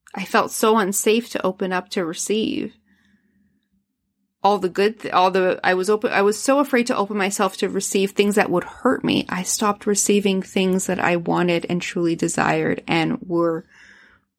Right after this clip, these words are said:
basically, like, aching for more of, you know? Um, so rewiring all this took so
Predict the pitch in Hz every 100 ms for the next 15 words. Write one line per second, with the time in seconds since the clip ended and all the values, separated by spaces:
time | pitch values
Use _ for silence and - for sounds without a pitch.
0 | - 202 240 254 269 247 - 175 165 165
1 | - _ _ _ - 175 147 147 - _
2 | - 254 311 - 147 78 180 - - -
3 | 214 185 175 160 - - - - - 196
4 | 180 165 180 240 - _ _ _ _ _
5 | _ _ _ _ _ _ - 190 180 156
6 | - 202 214 _ _ _ _ _ _ _
7 | _ _ _ _ _ - - 247 233 226
8 | 220 - _ _ _ _ _ _ _ _
9 | _ _ _ _ _ - 208 214 247 254
10 | 294 302 294 269 _ _ - 180 180 202
11 | 285 254 190 175 - 170 165 165 156 180
12 | - - - - 262 - - _ - -
13 | - - 202 180 180 202